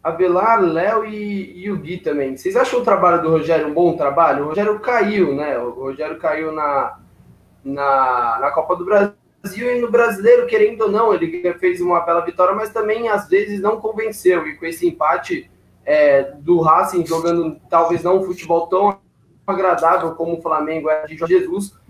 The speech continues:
pode causar um pouquinho de estranheza. Pra, pra vocês três, o trabalho do Rogério Ceni, ele é bom, ele pode dar bons frutos, como, um, por exemplo, um título de Libertadores?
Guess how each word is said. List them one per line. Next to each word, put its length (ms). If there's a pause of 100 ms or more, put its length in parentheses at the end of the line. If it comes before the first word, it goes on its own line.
(120)
pode 260
causar 280
um 80
pouquinho 280
de 60
estranheza. 640
Pra, 220
pra 260
vocês 360
três, 280
o 40
trabalho 400
do 80
Rogério 320
Ceni, 300
ele 100
é 180
bom, 260
ele 240
pode 480 (380)
dar 280
bons 360
frutos, 1400
como, 360
um, 120
por 140
exemplo, 380
um 280
título 300
de 60
Libertadores? 880